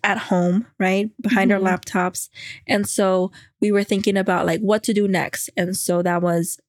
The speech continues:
Speaker 1: networking. We need to get out there, talk to people in the industry, and just find out how to grow. And so that's, that's what we did. We applied for the Podcast Movement Scholarship and we got it. So that was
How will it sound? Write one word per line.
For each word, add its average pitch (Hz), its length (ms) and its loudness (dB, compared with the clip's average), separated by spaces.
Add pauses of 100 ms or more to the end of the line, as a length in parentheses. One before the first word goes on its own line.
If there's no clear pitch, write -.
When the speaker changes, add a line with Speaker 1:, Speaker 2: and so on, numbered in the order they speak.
Speaker 1:
networking. 185 680 -2
We 180 100 0
need 202 220 0
to 202 80 -2
get 185 180 0
out 190 240 0
there, 180 440 0 (320)
talk 208 260 0
to - 100 -6
people 220 340 0
in 202 100 2
the 196 100 -2
industry, 196 840 0
and 185 160 -2
just 185 220 -4
find 196 320 0
out 175 460 -2 (420)
how 196 160 0
to 175 100 0
grow. - 420 -2 (360)
And 190 200 0
so 202 80 0
that's, 180 460 -2 (120)
that's - 300 -2
what 175 240 0 (140)
we 190 100 0
did. 190 460 0
We 226 160 2
applied 208 520 0
for 190 460 0 (160)
the - 100 -2
Podcast 208 480 -2
Movement 185 340 0
Scholarship 240 720 0
and 185 140 0
we 185 80 0
got 247 240 0
it. 196 240 0
So 185 160 -2
that 190 260 0
was 202 200 0